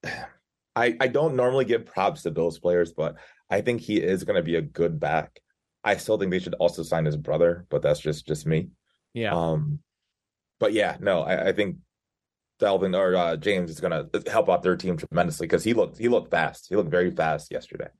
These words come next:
Speaker 1: Um, but no, I think our young corners held up very well. Uh, Baker Junior is gonna be a starter for our team. He's good.
Speaker 2: Hundred percent. Yeah,
Speaker 1: He's very
Speaker 2: hundred percent.
Speaker 1: good. Um,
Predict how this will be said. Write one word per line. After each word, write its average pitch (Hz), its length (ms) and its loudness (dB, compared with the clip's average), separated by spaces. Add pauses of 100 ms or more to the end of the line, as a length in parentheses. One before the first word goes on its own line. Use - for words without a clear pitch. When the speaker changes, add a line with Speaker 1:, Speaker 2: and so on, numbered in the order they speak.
(680)
Speaker 1:
Um, 85 600 2 (380)
but 117 140 2
no, 165 160 4
I 110 180 4
think 113 320 0
our 95 400 4 (200)
young 131 260 0
corners 139 440 0
held 123 160 2
up 101 160 2
very 95 360 0
well. 90 420 -2 (480)
Uh, 85 440 -2 (180)
Baker 123 360 2
Junior 104 400 2
is 87 440 0
gonna 95 200 0
be 82 400 -4 (360)
a - 40 -4
starter 85 560 -2
for - 140 2
our 76 80 4
team. - 320 -10
He's 92 240 -4
good. - 80 -8
Speaker 2:
Hundred 135 160 2
percent. 110 340 -4 (460)
Yeah, 214 140 -2
Speaker 1:
He's 123 100 2
very - 20 2
Speaker 2:
hundred 110 160 -2
percent. 87 280 0
Speaker 1:
good. - 180 -8 (720)
Um, 85 680 2